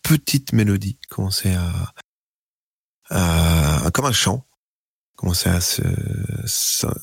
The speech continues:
s'entendre au loin. Euh, je vais avoir besoin d'un jet de dés encore et c'est, euh, Vic, euh, faut que tu me fasses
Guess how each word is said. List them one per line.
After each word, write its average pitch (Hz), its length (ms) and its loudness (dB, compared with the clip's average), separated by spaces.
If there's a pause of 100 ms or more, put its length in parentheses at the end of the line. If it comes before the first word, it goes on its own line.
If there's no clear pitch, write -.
(140)
s'entendre 101 540 0
au 92 80 2
loin. 92 300 0 (460)
Euh, 90 340 2 (500)
je - 60 0
vais 104 40 6
avoir 131 140 2
besoin 135 220 2
d'un 107 140 4
jet 95 160 2
de 123 40 -4
dés 117 120 2
encore 123 280 2
et 117 80 0
c'est, 92 320 2
euh, 87 320 2 (960)
Vic, - 400 -2 (400)
euh, 53 480 -2 (380)
faut 131 160 0
que 131 140 -4
tu - 180 -2
me 87 60 2
fasses - 580 -2